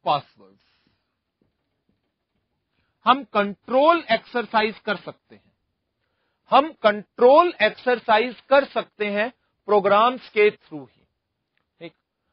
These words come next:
प्रोग्राम के through, use of password, fixing limits, giving authorizations, एटसेटरा।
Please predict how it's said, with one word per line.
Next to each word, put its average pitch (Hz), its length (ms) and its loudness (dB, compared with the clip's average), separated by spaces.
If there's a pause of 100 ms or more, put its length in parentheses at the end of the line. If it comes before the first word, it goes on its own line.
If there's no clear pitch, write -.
(140)
प्रोग्राम 226 460 2
के 151 160 -10
through, - 240 -20 (680)
use 247 240 -6 (100)
of 214 140 4 (140)
password, 190 500 0 (2500)
fixing 226 440 -10 (160)
limits, 190 460 -6 (2250)
giving 226 280 -6 (120)
authorizations, 202 920 -6 (4000)
एटसेटरा। - 560 -14